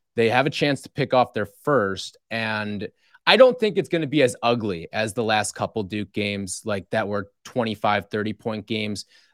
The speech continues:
Doesn't mean they're not gonna lose by double digits, I don't think, but I think they'll be a little more competitive now.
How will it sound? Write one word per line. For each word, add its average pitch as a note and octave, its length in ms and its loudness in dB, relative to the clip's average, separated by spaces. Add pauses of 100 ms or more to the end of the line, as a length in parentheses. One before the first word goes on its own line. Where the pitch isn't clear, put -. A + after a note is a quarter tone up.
Doesn't F3+ 220 6
mean D3+ 140 4
they're C#3 80 4
not B2+ 220 2
gonna A2+ 120 -2
lose G#2+ 220 -2
by G2+ 140 -4
double F#2 260 -4
digits, C#3+ 420 0
I C#3+ 80 6
don't C#3 240 2
think, C3 320 0
but B2 120 2
I A#2+ 80 -2
think D#3+ 260 -2
they'll B2+ 100 2
be A#2+ 140 -2
a A2 80 -2
little G#2 260 -6
more G2+ 200 -6
competitive F#2 720 -12
now. F#2 480 -6